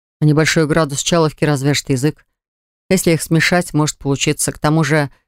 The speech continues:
вариантов у нас особенно и нет. Момент подходящий, повод есть». Касьян замолчал, ожидая ответа. С той стороны артефакта послышался тяжелый вздох мужчины,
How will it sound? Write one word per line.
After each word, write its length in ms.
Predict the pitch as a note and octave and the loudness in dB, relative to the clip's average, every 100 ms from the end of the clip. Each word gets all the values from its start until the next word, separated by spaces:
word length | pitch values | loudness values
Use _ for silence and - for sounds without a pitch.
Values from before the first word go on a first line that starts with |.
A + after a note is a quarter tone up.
| _ _ _ | _ _ _
вариантов 440 | D3 F3+ E3 - D3 | 0 2 0 -2 -2
у 20 | |
нас 240 | C#3+ - | 0 0
особенно 460 | D#3+ E3 C3+ C#3 C#3 | -2 -2 0 2 2
и 20 | |
нет. 300 | D3 E3+ _ _ _ _ _ - | 0 -2 _ _ _ _ _ -2
Момент 360 | C#3+ D3 F3+ - | 2 2 2 -2
подходящий, 560 | D#3 C#3+ B2+ D#3 - | -4 -2 0 -2 -2
повод 320 | - D3 C#3 C#3 | -2 -2 0 -2
есть». 360 | D3 - - _ _ _ _ _ _ _ _ _ _ - | -2 -4 -10 _ _ _ _ _ _ _ _ _ _ -2
Касьян 380 | F3+ G#3+ A#3 | 0 2 2
замолчал, 560 | G3+ F#3+ G3 F#3+ A3 G#3 | 2 2 2 2 0 2
ожидая 420 | F3 E3 E3+ E3+ | 0 0 0 0
ответа. 600 | - D#3+ E3 E3+ - - - _ _ _ _ _ _ - | -2 -4 -2 -2 -2 -10 -14 _ _ _ _ _ _ 0
С 40 | |
той 120 | A3+ | 0
стороны 400 | - G#3+ G#3 G#3+ | 2 2 2 2
артефакта 800 | G3 - F#3 G3 F#3 - F3+ E3 | 0 -2 0 0 0 0 0 0
послышался 540 | F3+ F3 F#3 - E3 D3 | -2 -2 -2 -2 -4 -2
тяжелый 480 | F3 D3+ F3 E3+ D#3 | -2 2 4 4 2
вздох 320 | D3 E3 - | 0 -2 -2
мужчины, 540 | D#3 - F3 D3+ C#3+ | -4 0 0 0 -2